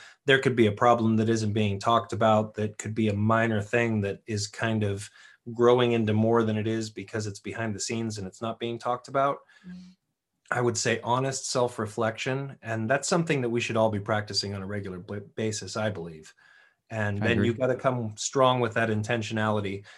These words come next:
Speaker 1: You have to be intentional in what you do as a husband or wife, what you do for your partner, what you do to help your partner, um, with what you do as yourself, you know, to make sure you're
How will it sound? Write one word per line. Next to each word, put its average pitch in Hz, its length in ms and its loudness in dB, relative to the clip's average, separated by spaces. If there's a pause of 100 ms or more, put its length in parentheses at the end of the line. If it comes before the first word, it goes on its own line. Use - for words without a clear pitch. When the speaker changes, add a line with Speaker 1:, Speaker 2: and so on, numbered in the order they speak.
(180)
Speaker 1:
You 110 100 0
have 113 220 2
to 113 80 -6
be 110 180 -2
intentional 110 760 -4
in 107 480 -4
what 113 300 -4
you 104 60 -6
do 110 680 0
as 104 420 -6 (640)
a 104 80 -8
husband 104 400 -4
or 98 100 -6
wife, 98 420 -8 (300)
what 113 300 -6
you 110 220 0
do 117 340 2
for 117 300 2
your 104 140 0
partner, 104 460 0
what 110 280 -4
you 113 80 -2
do 110 520 2 (280)
to 123 100 -4
help 131 320 2
your 117 120 2
partner, 107 600 0
um, 104 460 -4 (200)
with 107 440 -4
what 127 220 -2
you 131 60 -2
do 131 220 4
as 117 160 4
yourself, 139 640 0
you 123 140 -4
know, 120 120 0
to 110 100 -2
make 120 180 0
sure 123 240 0
you're 107 500 0